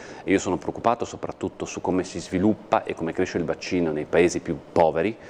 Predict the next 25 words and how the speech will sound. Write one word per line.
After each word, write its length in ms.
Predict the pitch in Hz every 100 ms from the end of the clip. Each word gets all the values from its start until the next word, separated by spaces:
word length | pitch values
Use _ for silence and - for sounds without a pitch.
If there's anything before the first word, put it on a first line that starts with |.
| - - - -
perché 240 | 82 -
là 120 | 82 87
il 60 |
rischio 300 | 90 90 -
è 20 |
veramente, 720 | 78 76 87 90 80 73 - - - -
eh, 220 | 76 76 71
che 140 | -
si 120 | -
creino 540 | - 82 85 90 82 76
delle 240 | 76 82
situazioni 460 | - 78 - 85 82
drammatiche 640 | 76 76 95 139 151 -
per 140 | - -
quelle 200 | 85 85
popolazioni 840 | 80 85 76 - 78 69 67 - -
e 120 | 85
che 100 | 95
si 140 | 98
sviluppino 400 | 90 110 - 95
ulteriori 380 | 90 95 92 92
varianti 520 | 85 87 92 117 123
sempre 240 | 107 82 82
più 140 | -
pericolose. 640 | 78 76 73 69 69 104